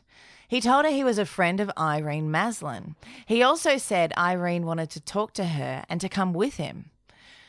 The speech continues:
This friend drove Donna to Geelong, to the house where Irene and Jano Maslin were staying.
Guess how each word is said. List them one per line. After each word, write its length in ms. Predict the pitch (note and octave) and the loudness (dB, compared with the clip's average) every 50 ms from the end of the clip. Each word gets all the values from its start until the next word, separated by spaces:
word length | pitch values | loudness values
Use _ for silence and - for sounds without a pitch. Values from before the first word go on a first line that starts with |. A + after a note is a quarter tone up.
| _ _ _ | _ _ _
This 220 | - C#4+ E4 - - | 0 0 0 0 0
friend 260 | - D4 C4+ C4+ C4+ | 2 4 4 4 2
drove 300 | A3+ A#3+ G#3+ G3+ F#3 E3 | 2 4 4 4 4 2
Donna 260 | F#3+ F3+ F3+ F#3 F#3+ | 0 0 0 0 -2
to 140 | - - F3+ | -2 -4 -6
Geelong, 580 | D3 - D#3+ D#3 D#3 E3+ G3 F#3+ D3+ C#3+ C#3+ D3+ | -4 -4 -4 -2 0 0 0 0 0 -2 -6 -8
to 100 | - F#3+ | -6 -4
the 100 | F3 F#3 | -2 -2
house 280 | F#3 G3+ G3 A#3 - - | 0 0 0 -2 0 -2
where 160 | A#3 G#3 - | -2 0 0
Irene 580 | F3 F#3+ G#3 G#3+ F3+ E3+ D#3 D#3 D3+ D#3 E3+ - | 0 0 -2 -2 -4 -4 -4 -4 -4 -6 -6 -6
and 240 | - F3+ F#3 F3+ | -6 -4 -4 -4
Jano 400 | D#3 - D#3+ D3 D3 D3+ D#3 F3 | -4 -4 -4 -4 -4 -2 -2 -2
Maslin 400 | E3+ C#3+ G#2+ B2+ D3 - C#3+ D3+ | -4 -4 -6 -6 -6 -6 -6 -6
were 80 | D3 D3 | -6 -6
staying. 680 | - - - - D#3 E3 G3+ G#3 D#3+ - - - D#3+ | -8 -8 -4 -2 -2 -2 -2 -4 -6 -8 -10 -14 -18